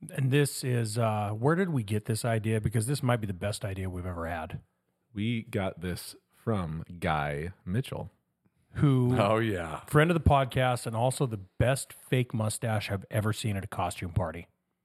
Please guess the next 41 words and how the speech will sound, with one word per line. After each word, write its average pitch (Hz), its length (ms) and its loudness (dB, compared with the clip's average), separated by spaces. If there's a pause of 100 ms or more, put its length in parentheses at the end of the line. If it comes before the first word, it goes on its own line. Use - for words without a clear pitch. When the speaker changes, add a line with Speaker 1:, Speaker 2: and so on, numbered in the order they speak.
(400)
Speaker 1:
Sign 113 280 0
Dog's 95 200 0
party. 90 300 -2
Speaker 3:
Yes. 87 500 -2
Speaker 2:
That 160 120 4
was 226 100 4
a - 20 6
Speaker 3:
He, 104 80 6
Speaker 2:
great 95 200 4
Speaker 3:
he, 127 80 8
Speaker 2:
honor. - 180 4
Speaker 3:
it 107 60 6
was, 101 220 0
it 85 100 -4
Speaker 1:
Yeah. 87 40 2
Speaker 3:
was, 80 260 -4 (160)
yes. 67 420 -10 (140)
Speaker 1:
Yeah, 92 280 -4 (160)
it 139 80 4
was 135 160 2
next 101 240 0
level. 98 260 6
Speaker 3:
Legendary. 80 480 0 (220)
Speaker 1:
Legendary 123 500 4
fake 104 240 -6
mustache. 98 540 -6 (1600)
Speaker 2:
Um, 120 560 4
we 135 120 2
didn't 208 260 -2
discuss - 600 -2
ahead 135 180 2
of 190 100 -2
time 95 180 0
who'd 110 160 4
like 127 160 2
to - 80 -14
go 113 140 2
first. - 540 -4
Speaker 3:
Well, 107 180 8
real 123 220 4
quick, 87 640 0